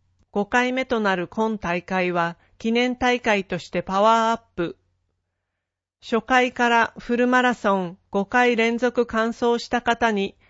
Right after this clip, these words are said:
特別な完走賞をご用意。総合順位で五がつく順位の方にプレゼントが当たるチャンス。様々な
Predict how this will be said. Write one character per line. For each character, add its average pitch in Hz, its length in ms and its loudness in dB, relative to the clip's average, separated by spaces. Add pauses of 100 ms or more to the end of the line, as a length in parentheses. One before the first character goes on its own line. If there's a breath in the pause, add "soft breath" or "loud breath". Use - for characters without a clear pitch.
(100)
特 226 280 -2
別 240 260 2
な 247 140 0
完 233 260 0
走 240 300 0
賞 190 360 0
を 165 60 0
ご 180 200 0
用 202 280 2
意。 160 220 -6 (1160)
総 254 300 4
合 254 240 4
順 247 340 0
位 202 80 -2
で 190 320 -2 (120)
五 247 180 4
が 247 140 2
つ - 120 -14
く 190 160 -2
順 226 320 0
位 202 60 2
の 190 140 -2
方 185 280 -4
に 180 260 -6 (200)
プ 233 120 -2
レ 254 120 4
ゼ 254 160 -2
ン 226 80 -4
ト 185 140 -4
が 165 200 -2
当 - 60 -20
た 233 140 2
る 233 100 -2
チ 240 140 -4
ャ 233 100 0
ン 220 60 -4
ス。 - 320 -12 (1200)
様 247 380 0
々 233 300 0
な 185 240 -2